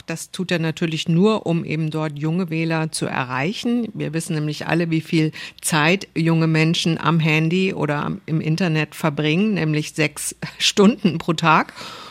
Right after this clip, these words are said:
Und Trump zum Beispiel wirbt natürlich auch um, um junge Wähler, hat ja jetzt gerade goldene Sneakers versteigert.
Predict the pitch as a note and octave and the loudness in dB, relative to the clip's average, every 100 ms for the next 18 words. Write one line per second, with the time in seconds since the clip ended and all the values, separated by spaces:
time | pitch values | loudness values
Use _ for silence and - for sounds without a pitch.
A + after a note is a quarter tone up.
0 | - - F#3+ G3 G3 - - F3 G3 C#4+ | -16 2 4 6 4 0 2 4 4 2
1 | C#4+ A#3+ A#3+ - B3+ A#3+ A#3+ F3 F3 F#3+ | 0 2 2 0 4 6 6 4 4 4
2 | F#3 - E3+ F3 E3 - A#3 - E3+ E3 | 4 0 0 0 0 4 4 4 0 2
3 | D#3+ D#3+ E3 E3 E3 D3+ D#3 E3+ G#3 A#3 | 2 4 4 4 2 2 2 2 2 0
4 | - D3+ D#3 D#3 - D#3+ D#3+ D3+ E3+ D#3 | -2 -4 -2 -2 -2 0 2 4 6 8
5 | D#3 D#3 C#3+ - D#3+ E3 A3+ B3 - - | 6 2 2 2 2 2 0 0 -4 -6
6 | G#3 - G3+ G#3+ A3+ C#4 | -6 -2 0 0 0 -4